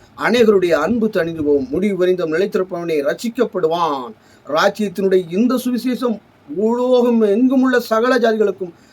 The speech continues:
சாட்சியாக பிரசங்கிக்கப்படும், அப்பொழுது முடிவு வரும்" அப்படின்னு சொல்லிட்டு, மேலும் பாழாக்குற அறிவிப்பை குறித்து தானியேல் தீர்க்கதரிசி சொல்லியிருக்கிறானே, "வாசிக்கிறவன் சிந்திக்க கடவன். நீங்கள்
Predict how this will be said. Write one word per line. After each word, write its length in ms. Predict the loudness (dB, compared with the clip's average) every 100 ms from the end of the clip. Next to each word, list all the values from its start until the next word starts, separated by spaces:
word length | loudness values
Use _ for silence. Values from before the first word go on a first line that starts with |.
| _
சாட்சியாக 920 | -6 -2 0 0 0 0 0 -2 -4 -10
பிரசங்கிக்கப்படும், 760 | -10 -6 -6 -6 -8 -6 -6 -6
அப்பொழுது 460 | -8 -8 -6 -4 -4
முடிவு 360 | -4 -2 -4
வரும்" 320 | -2 -4 -6 -10 _ _ _ -8
அப்படின்னு 260 | -2 -2 -2
சொல்லிட்டு, 420 | -4 -4 -2 -2
மேலும் 380 | 2 2 2 0
பாழாக்குற 500 | 2 2 2 2 2
அறிவிப்பை 520 | 4 2 2 -2 -4
குறித்து 260 | -4 -6
தானியேல் 540 | -4 -2 0 2 0 -2 -8
தீர்க்கதரிசி 580 | -4 -2 -4 -4 -10 -6
சொல்லியிருக்கிறானே, 560 | -4 -4 -2 -2 -4 -6 -18 _ -6
"வாசிக்கிறவன் 680 | 0 0 0 -2 0 0 0
சிந்திக்க 440 | -2 -4 -2 -2
கடவன். 460 | 0 0 0 -2 -6 _ _ _ -2
நீங்கள் 560 | 2 4 4 2 0